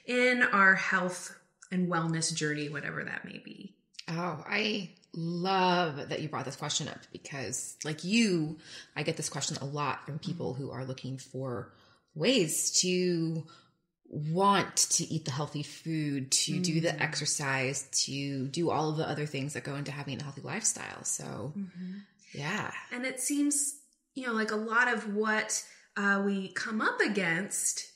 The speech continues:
Speaker 1: is, you know, maybe we kind of know what we should do. We have an idea of what we'd like to do,
Speaker 2: Mm-hmm.
Speaker 1: but there's just kind of a, uh, I guess, gap between,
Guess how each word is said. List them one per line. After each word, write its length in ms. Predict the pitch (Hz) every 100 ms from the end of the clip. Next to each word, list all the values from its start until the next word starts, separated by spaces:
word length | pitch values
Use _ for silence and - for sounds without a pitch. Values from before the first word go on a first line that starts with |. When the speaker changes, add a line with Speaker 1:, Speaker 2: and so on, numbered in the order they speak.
| -
Speaker 1:
is, 600 | 226 220 214 208 - - -
you 100 | 233
know, 100 | 220
maybe 240 | 220 233 240
we 140 | 226
kind 240 | 220 208 190
of 160 | 180 - - _
know 580 | 240 247 269 277 285 285
what 240 | 269 262
we 160 | 247 247
should 300 | - 240 208
do. 640 | 220 220 214 214 208 208 - - -
We 120 | 196
have 200 | 196 185
an 80 | 190
idea 580 | 180 180 185 269 269 247
of 60 | 214
what 120 | 202
we'd 180 | 196 190
like 440 | 220 254 359 -
to 140 | - 220
do, 540 | 185 190 175 170 175
Speaker 2:
Mm-hmm. 480 | 175 160 160 156 151
Speaker 1:
but 160 | 156 247
there's 260 | 277 269 -
just 260 | 330 - -
kind 300 | - 330 302
of 160 | 240
a, 500 | 226 214 208 208 214 - - _ _
uh, 240 | 208 196 185
I 80 | 208
guess, 260 | 208 185 190 -
gap 540 | - 220 190 160 - - -
between, 800 | 190 - 196 175 170 170 170